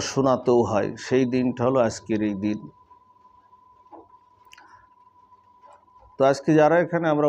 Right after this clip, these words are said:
উপস্থিত হয়েছি, আমরা অত্যন্ত ভাগ্যবান, কারণ সাধু সঙ্গে সবার আসার জন্য কৃপা করুণাটা হয় না।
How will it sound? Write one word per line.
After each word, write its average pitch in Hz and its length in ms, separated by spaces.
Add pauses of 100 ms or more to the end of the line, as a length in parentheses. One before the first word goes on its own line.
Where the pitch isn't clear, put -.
উপস্থিত - 460
হয়েছি, 160 220 (120)
আমরা 127 180 (120)
অত্যন্ত 117 320 (140)
ভাগ্যবান, 123 540 (140)
কারণ 131 240 (800)
সাধু 147 380 (100)
সঙ্গে 147 340 (100)
সবার 123 360 (540)
আসার 127 360 (100)
জন্য 131 200 (120)
কৃপা 113 300 (120)
করুণাটা 113 520 (240)
হয় 110 280
না। - 80